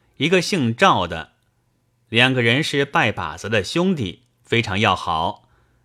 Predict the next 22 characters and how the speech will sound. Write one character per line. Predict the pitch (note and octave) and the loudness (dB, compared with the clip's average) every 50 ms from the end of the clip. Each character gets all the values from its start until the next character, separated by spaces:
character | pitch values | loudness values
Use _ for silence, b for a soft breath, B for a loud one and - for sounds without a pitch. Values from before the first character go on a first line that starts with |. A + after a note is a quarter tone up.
| _ _ _ | _ _ _
平 | - - B2 C#3 F3+ A3 | -6 -4 -2 0 0 0
日 | A3 A3+ B2 G#2+ G#2+ - | 2 2 0 0 -2 -4
无 | - A2+ B2 F#3 G#3+ | -4 -2 0 0 2
话 | G#3+ - D#3 A#2 | 2 2 2 2
不 | - - C3+ | 2 0 -2
谈。 | A2 - - - E2+ F#2 A#2 C3 - _ _ _ _ _ _ _ _ _ _ _ _ _ _ _ _ | -2 -2 -6 -6 -4 -4 -6 -6 -8 _ _ _ _ _ _ _ _ _ _ _ _ _ _ _ _
后 | _ - F#2+ F2+ | _ -6 -4 -2
来 | F2+ F2+ F#2+ | 0 0 -2
姓 | G2 - - A#2+ F#2+ F2+ | -2 -2 -4 -4 -4 -4
朱 | F2+ - A#2+ B2+ A#2 | -2 0 0 0 2
的 | G#2+ F#2 F2+ | 0 0 -2
办 | - - B2+ G#2 F2+ | 0 0 0 0 0
了 | F2+ F#2+ | -2 -4
验 | A2 C3+ D#3+ B2 F2+ E2+ | -2 -2 -2 -2 -2 -6
看， | - - G#2+ F2 - - _ _ _ _ _ _ _ _ _ _ _ | -4 -4 -4 -4 -4 -8 _ _ _ _ _ _ _ _ _ _ _
到 | F2+ E2 | -8 -8
山 | - - A#2 A2+ A#2+ A#2+ | -4 -2 0 0 2 2
东 | B2+ B2 B2+ B2+ | 2 2 2 0
候 | - - F3+ C#3+ G#2 | 0 2 2 2 2
补 | F2+ - F#2+ E2 - | 0 -4 -8 -10 -10
去 | - - - B2+ | -8 -4 -2 -2
了， | A2+ F2+ D#2 - - | 0 -2 -4 -8 -14